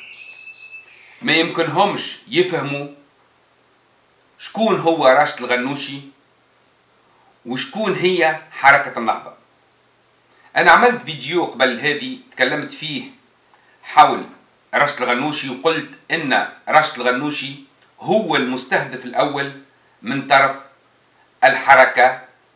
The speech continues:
الإسلامية، خاصة بعد أحداث، آه، بن قردان اللي وقعت في جنوب تونس.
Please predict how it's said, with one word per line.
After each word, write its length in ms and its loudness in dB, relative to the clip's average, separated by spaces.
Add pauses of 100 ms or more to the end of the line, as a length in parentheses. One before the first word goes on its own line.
الإسلامية، 720 -2 (520)
خاصة 460 6
بعد 420 6
أحداث، 440 0 (840)
آه، 320 8
بن 180 -6
قردان 520 4 (420)
اللي 180 -4
وقعت 340 0
في 60 -14
جنوب 340 -6
تونس. 400 -16